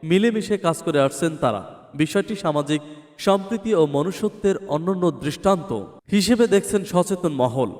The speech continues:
বিএনপি নেতা মঞ্জুর আলমের মুক্তির দাবিতে মানববন্ধনে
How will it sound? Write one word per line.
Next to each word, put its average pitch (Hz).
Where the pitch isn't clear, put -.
বিএনপি 202
নেতা 180
মঞ্জুর 160
আলমের 143
মুক্তির 170
দাবিতে 165
মানববন্ধনে 143